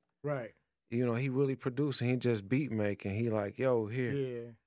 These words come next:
Speaker 2: come vibe. We, we gonna think about a movie. We gonna, well, how was your day today?" You know what I'm saying?
Speaker 1: Y'all
Speaker 2: And,
Speaker 1: actually working together to come up
Speaker 2: Yeah.
Speaker 1: with a masterpiece versus, "Hey, here's a beat tape."
Speaker 2: You know, when, when you
Speaker 1: And
Speaker 2: got the marriage with the producer and the studio and the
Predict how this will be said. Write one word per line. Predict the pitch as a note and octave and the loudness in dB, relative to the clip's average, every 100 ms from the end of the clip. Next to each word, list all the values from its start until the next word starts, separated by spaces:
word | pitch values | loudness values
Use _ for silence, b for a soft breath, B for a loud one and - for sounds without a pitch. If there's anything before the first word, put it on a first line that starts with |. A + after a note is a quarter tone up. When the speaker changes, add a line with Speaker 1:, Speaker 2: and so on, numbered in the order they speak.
| _ - | _ -2
Speaker 2:
come | D3+ C#3 | -2 2
vibe. | D3 D#3+ C#3 | 2 2 2
We, | B2 C3+ | 0 -2
we | B2+ C3 | -2 -4
gonna | C#3+ B2+ | -2 -2
think | A#2 B2 B2+ | -2 -4 -2
about | B2 B2 | 2 2
a | A#2+ | 0
movie. | B2 D3 C3 A2+ G#2+ | 0 0 0 -2 0
We | A#2 | 0
gonna, | A#2 A2 A2 b b b b _ - | 0 -2 -4 b b b b _ 0
well, | C#3+ - | 0 2
how | B2 | 4
was | D3 C3+ C3 | 4 2 -2
your | |
day | C3 C#3 C3+ | 0 2 2
today?" | A2+ G#2 G2+ F2+ | 0 0 0 0
You | F#2+ G#2+ | -2 0
know | A2+ | 0
what | A2+ | -2
I'm | A2 | -2
saying? | - A#2 A#2 | -2 0 0
Speaker 1:
Y'all | D3+ D3 | 0 0
Speaker 2:
And, | D#3+ | 0
Speaker 1:
actually | D#3+ D3+ - | 0 -2 -8
working | C#3 C#3+ D#3 D3+ C#3 | -6 -2 -4 -4 -8
together | C3 B2 D3+ C#3 C3 | -6 -4 -4 -4 -2
to | B2 | 0
come | B2 G#2+ F#2+ | 2 2 0
up | - | -4
Speaker 2:
Yeah. | C3+ | -6
Speaker 1:
with | C3 | -6
a | |
masterpiece | B2+ C#3+ D3 C#3 - B2+ - C3+ A#2 | -4 -2 -2 -4 -8 -14 -8 -8 -6
versus, | B2 C3+ B2 B2+ A2 - _ _ _ | -4 -4 -6 -12 -14 -18 _ _ _
"Hey, | D3 D3 | -2 0
here's | D3+ E3 C#3+ - | 2 0 0 -4
a | |
beat | C3 A#2+ E3 D3 | -4 -2 -2 -2
tape." | - C#3+ | -6 0
Speaker 2:
You | D3+ C#3+ | 2 4
know, | C3 B2+ C3 | 4 2 -2
when, | C3 - | -4 -2
when | C3+ C#3+ | 2 2
you | E3 | 4
Speaker 1:
And | D#3 | 4
Speaker 2:
got | D3+ C#3 | 2 0
the | C3+ | 0
marriage | D3 D#3 C#3+ | 2 0 0
with | B2 A#2+ A#2 | -2 -4 -4
the | G#2 | -8
producer | - G#2 G#2+ D#3+ D3+ - C3+ | -4 -4 -2 -2 -2 -4 -2
and | A2 | -2
the | |
studio | F#2+ - C#3 C#3+ C3+ C3 B2 G#2+ | -4 -4 -2 0 0 0 0 0
and | |
the | F2+ | -4